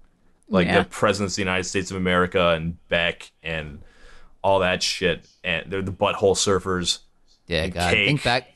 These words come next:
Speaker 3: it's so weird 'cause, I mean, Beck went in so many different directions, but you can actually kind of see that, uh, he was probably impacted a little bit by Kim Deal to an extent.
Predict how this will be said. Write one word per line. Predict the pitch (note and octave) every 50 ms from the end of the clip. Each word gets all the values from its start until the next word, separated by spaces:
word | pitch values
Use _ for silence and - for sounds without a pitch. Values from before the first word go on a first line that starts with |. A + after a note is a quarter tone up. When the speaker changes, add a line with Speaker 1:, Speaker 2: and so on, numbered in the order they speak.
| _ -
Speaker 3:
it's | D3+ - -
so | - G#3 F#3+
weird | E3 E3+ D#3 C3 -
'cause, | D3+ D#3
I | F3
mean, | E3 E3+ E3
Beck | D#3 F#3+ G3+ - -
went | D#3 C#3+ B2
in | A2+
so | - - B2+
many | A#2 A2 G#2 G2+ F#2+
different | F#2 - A2+ G#2 - - G#2 F2+
directions, | - G2+ F#2 F#2 F#2+ - - B2 A#2 A2+
but | - - A2 G#2
you | A2+ G#2+
can | - D#3 D3+
actually | B2 C3+ D3 - - - D3+ B2+ A2+
kind | - - - - A2 A2 A2+ A2
of | G2+ F#2+
see | - - - - - - A2+ G#2+ G#2 G#2 G#2 G#2 G2 F#2 A#2 - _ _ _ - - _ - - _ - - _ _ -
that, | A2+ G#2+ G2+ G2 - - -
uh, | G2
he | F2 - D3+
was | D3 C#3 -
probably | - - F#2+ F#2+ F#2+ G2 F2+ F#2 F2 E2+ D#2 _ _ _ -
impacted | F2+ E2+ F2+ - G2+ F#2 G2 - A2 F#2+
a | F#2+
little | F#2 F#2+ F#2+ G2+
bit | G2+ G#2 G#2+ -
by | - A2 G#2 G#2 G2+ G2+ G2+ G2+ G#2+ - - -
Kim | - A#2+ A2+ A2+
Deal | G#2+ A#2 A2+ A2 A2 A2 A2+ B2
to | - - B2
an | A2+
extent. | A#2+ A#2+ - - C#3 B2+ B2 B2